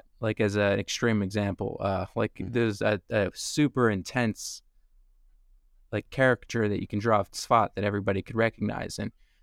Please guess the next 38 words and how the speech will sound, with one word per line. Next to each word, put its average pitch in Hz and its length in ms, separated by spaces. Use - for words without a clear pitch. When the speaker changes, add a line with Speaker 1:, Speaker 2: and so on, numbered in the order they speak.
Speaker 1:
Nachlaot 120 580
has 110 220
a 107 40
certain 104 300
caricature, 107 680
and, 104 460
um, 98 500
it's 113 220
just, 113 220
Speaker 2:
Bnei 110 140
Speaker 1:
yeah, 120 120
so 113 200
Speaker 2:
Brak, - 100
Tel 92 160
Aviv. 90 260
Speaker 1:
Bnei 117 300
Brak, 110 240
Tel 117 200
Aviv, 127 160
they 107 80
all 113 160
have 120 240
their 113 140
own 110 320
character 117 460
and 104 120
they 101 80
all 120 300
attract 117 480
a - 20
different 110 280
type 120 160
of - 100
person. 113 540
And 107 260
you 104 60
can 113 120
almost, 120 600